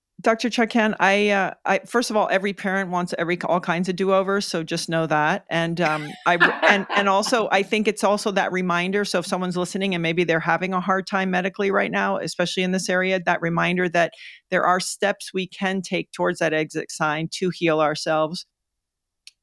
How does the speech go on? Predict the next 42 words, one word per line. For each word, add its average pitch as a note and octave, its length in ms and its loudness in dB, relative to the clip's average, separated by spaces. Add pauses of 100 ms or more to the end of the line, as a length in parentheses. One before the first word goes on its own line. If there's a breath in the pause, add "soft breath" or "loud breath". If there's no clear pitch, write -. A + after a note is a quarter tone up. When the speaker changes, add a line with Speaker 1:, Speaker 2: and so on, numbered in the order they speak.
Speaker 1:
Um, F3+ 140 2
Speaker 2:
Yeah. G#3+ 100 2
Speaker 1:
I F#3+ 120 2
think A3 180 0
most G3+ 320 0
times. G#3+ 300 0
So G3+ 100 2
I F#3+ 180 2
really G#3 280 2
appreciate G3 720 -2 (640 loud breath)
the F3+ 100 0
work G#3 300 2
that G3+ 160 2
you're F#3 120 2
doing, F#3 460 2
the F3 80 0
courage G3+ 360 2
that G3+ 100 0
you G3 100 0
have F3+ 280 2
to - 60 -4
say F3 280 0
this, F3+ 260 0
because F3+ 300 -2
I E3+ 80 0
know E3 160 2
it's E3+ 160 -4
not E3+ 200 0
probably E3 380 -2
always D#3+ 260 0
the E3+ 60 -6
most E3 260 -2
popular E3 440 0
message. E3 600 -2 (300 loud breath)
Speaker 2:
<laughs> - 300 -6
Speaker 1:
And, F3+ 340 4
um, F3+ 400 2 (300)
and G#3 160 2
if G#3 160 0
you A3+ 80 0
could G#3+ 160 -2
just, - 360 0